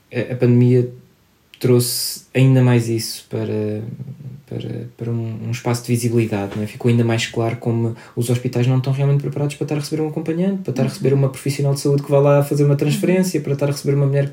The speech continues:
Speaker 1: esteja em trabalho de parto e que não tenha problema nenhum, e, enfim.
Speaker 2: A outra coisa que eu iria acrescentar, que eu creio que também se calhar existe fora, não é? Porque isto já é numa, não é uma questão de,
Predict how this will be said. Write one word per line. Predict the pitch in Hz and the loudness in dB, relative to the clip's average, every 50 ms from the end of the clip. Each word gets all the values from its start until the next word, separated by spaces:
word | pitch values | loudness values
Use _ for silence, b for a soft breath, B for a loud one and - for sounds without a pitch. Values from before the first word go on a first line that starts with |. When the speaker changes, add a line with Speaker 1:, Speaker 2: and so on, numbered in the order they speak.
| - 143 | -4 -4
Speaker 1:
esteja | 135 139 | -2 -2
em | 139 | -2
trabalho | 135 139 143 143 139 | -2 -2 -2 -2 -2
de | 143 - | -4 -4
parto | 139 143 143 143 B B B B B B B B B B B B B B - | -4 -4 -4 -4 B B B B B B B B B B B B B B -6
e | 147 | -4
que | 131 - 147 | 0 2 4
não | 139 | 4
tenha | 139 147 143 143 | 4 4 2 2
problema | 135 139 139 143 147 151 | 2 2 2 2 2 2
nenhum, | 151 156 165 175 190 196 196 190 185 165 | 2 2 2 2 2 4 4 2 2 2
e, | 147 135 139 - - _ - - - 92 104 107 95 104 113 | 0 -2 -4 -6 -18 _ -18 -16 -12 -10 -10 -10 -8 -6 -6
enfim. | 110 107 - - 101 - 104 110 - B B B B B B - | -6 -6 -6 -6 -6 -6 -6 -10 -12 B B B B B B -10
Speaker 2:
A | 226 | -8
outra | 226 240 240 - 254 254 | -8 -8 -8 -8 -10 -10
coisa | - - 185 175 175 190 185 | -4 -2 -2 -2 -2 -4 -8
que | - - | -8 -6
eu | 208 | -6
iria | 202 190 175 175 175 180 | -6 -4 -4 -4 -6 -6
acrescentar, | 180 - - - - 190 180 180 180 - 180 160 156 156 156 - - - - _ b b b b b b b b b b _ | -8 -10 -12 -10 -6 -4 -4 -4 -4 -6 -10 -10 -10 -12 -12 -14 -18 -20 -20 _ b b b b b b b b b b _
que | - - 226 | -2 0 2
eu | 226 220 - - - _ _ _ _ _ _ _ _ _ - 190 - | 2 2 0 -6 -12 _ _ _ _ _ _ _ _ _ -18 -16 -14
creio | - - 226 226 226 214 196 | -10 -6 -4 -4 -4 -4 -6
que | 190 - | -10 -10
também | - 190 185 180 180 185 175 | -6 -4 -2 -2 -2 -4 -6
se | - - - | -8 -10 -8
calhar | - 185 175 170 165 175 | -4 -4 -2 -2 0 -2
existe | 180 180 190 190 - - - | -2 -4 -4 -8 -8 -10 -14
fora, | - - - 175 185 185 190 | -16 -6 -2 -2 -2 0 -2
não | 175 170 | -2 -4
é? | 170 170 | -4 -6
Porque | 165 - - 180 | -8 -12 -14 -14
isto | 175 - - - | -14 -12 -10 -6
já | 175 165 | -6 -4
é | 165 | -2
numa, | 170 170 170 165 165 | -2 -2 -2 -2 -2
não | - - 170 170 170 | -4 -4 -2 -2 -2
é | 165 | -2
uma | 170 165 | -2 -4
questão | 165 - - - 175 170 165 165 | -4 -8 -10 -4 -4 -4 -2 -4
de, | 160 160 160 156 156 156 156 | -6 -8 -8 -8 -6 -6 -8